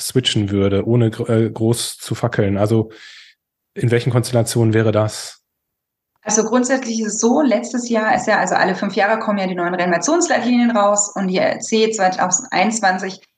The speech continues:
Speaker 2: hat sich da nochmal ganz explizit dazu geäußert. Es gibt einmal den Unterschied zwischen Reanimation und kritisch krankem Kind. Bei einer Reanimation wird immer sofort gebohrt. Ja, das heißt, wenn man ein reanimationspflichtiges Kind hat und einen Zugang braucht,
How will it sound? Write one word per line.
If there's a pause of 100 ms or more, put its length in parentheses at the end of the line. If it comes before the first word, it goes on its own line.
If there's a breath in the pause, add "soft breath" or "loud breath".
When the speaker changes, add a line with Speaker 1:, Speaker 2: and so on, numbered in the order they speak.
(280)
Speaker 2:
hat
sich
da
nochmal
ganz
explizit
dazu
geäußert. (320 loud breath)
Es
gibt
einmal
den
Unterschied
zwischen
Reanimation (200)
und
kritisch
krankem
Kind. (600)
Bei
einer
Reanimation
wird
immer
sofort
gebohrt. (520)
Ja, (260 loud breath)
das
heißt,
wenn
man
ein
reanimationspflichtiges
Kind
hat
und
einen
Zugang
braucht,